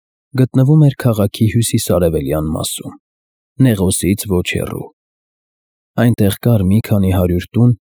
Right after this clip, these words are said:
և մոտ տասնհինգ հազար բնակիչ՝ ասորեստանցիներ,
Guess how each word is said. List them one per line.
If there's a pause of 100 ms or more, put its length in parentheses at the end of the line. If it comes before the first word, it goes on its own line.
(260)
և
մոտ
տասնհինգ
հազար
բնակիչ՝ (640)
ասորեստանցիներ,